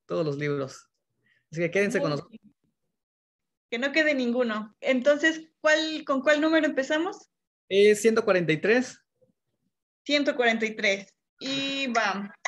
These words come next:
Speaker 2: Pendientes cuando escuchen su nombre, ya se saben la dinámica. Si están por allí, envíennos un, un mensajito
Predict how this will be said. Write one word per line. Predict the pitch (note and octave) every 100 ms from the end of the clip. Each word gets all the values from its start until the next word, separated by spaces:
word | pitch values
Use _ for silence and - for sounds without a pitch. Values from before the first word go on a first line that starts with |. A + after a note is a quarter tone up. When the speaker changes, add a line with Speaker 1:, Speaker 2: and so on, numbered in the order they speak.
| - - - -
Speaker 2:
Pendientes | A#3 B3 C#4+ D#4 D#4
cuando | C4+
escuchen | B3+ D4 D4+ D4
su | C4+
nombre, | C4 D#4+ E4 E4 E4
ya | C#4 C#4+
se | C#4+ C4+
saben | C#4 C4+ B3+
la |
dinámica. | A3+ A#3 C#4+ D4 D4+ D4 D4+ D4 A#3+ -
Si | A3+
están | A3+ C4 B3+
por | B3+
allí, | A3 A#3 C#4 C#4+
envíennos | - A3 A3+ B3+ C4 C4
un, | C4 B3+ B3+ A#3+ - _ _ _
un | B3 C4
mensajito | C4+ C4 A#3 C4+ C#4 D#4+ F4 -